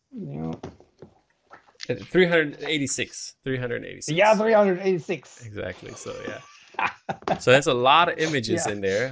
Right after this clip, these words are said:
Speaker 2: f-, from, from the
Speaker 1: Yeah,
Speaker 2: anime
Speaker 1: but
Speaker 2: world.
Speaker 1: some are very small, as you can see here. No,
Speaker 2: Hey,
Speaker 1: it's
Speaker 2: that,
Speaker 1: still
Speaker 2: nothing
Speaker 1: images
Speaker 2: against
Speaker 1: also.
Speaker 2: that. But,
Speaker 1: Yeah,
Speaker 2: um,
Speaker 1: yeah. <laughs>
Speaker 2: so, um, taking, you, you took the book and basically, um, made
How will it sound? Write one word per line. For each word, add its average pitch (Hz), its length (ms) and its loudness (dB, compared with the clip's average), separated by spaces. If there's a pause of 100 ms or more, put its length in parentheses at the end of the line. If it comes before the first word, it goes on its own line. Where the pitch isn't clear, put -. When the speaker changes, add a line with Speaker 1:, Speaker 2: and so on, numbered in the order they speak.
Speaker 2:
f-, - 0 - (280)
from, 123 320 -6
from 131 180 -4
the 123 80 0
Speaker 1:
Yeah, 117 100 4
Speaker 2:
anime 117 120 -2
Speaker 1:
but 139 200 0
Speaker 2:
world. - 40 -10
Speaker 1:
some 190 220 4
are 180 140 6
very 165 280 2
small, 147 500 -2
as 117 180 -8
you 120 80 -6
can 117 180 -10
see 113 240 -6
here. 101 320 -8
No, - 100 -4
Speaker 2:
Hey, 117 220 0
Speaker 1:
it's - 220 -14 (140)
Speaker 2:
that, 120 140 0
Speaker 1:
still 143 180 4
Speaker 2:
nothing 123 160 2
Speaker 1:
images 113 180 -2
Speaker 2:
against 104 200 -6
Speaker 1:
also. 110 100 -2
Speaker 2:
that. 95 240 -2 (100)
But, 113 180 -2
Speaker 1:
Yeah, 110 180 -6
Speaker 2:
um, 120 260 -2
Speaker 1:
yeah. 117 320 -4 (180)
<laughs> - 180 -20
Speaker 2:
so, 160 420 2 (340)
um, 143 360 -4 (540)
taking, 190 720 -2 (240)
you, 156 340 -14
you 143 180 -10
took 254 220 -4
the 165 80 -2
book 143 260 -4
and 143 140 -12
basically, 135 800 -8
um, 123 520 -8
made 127 640 -4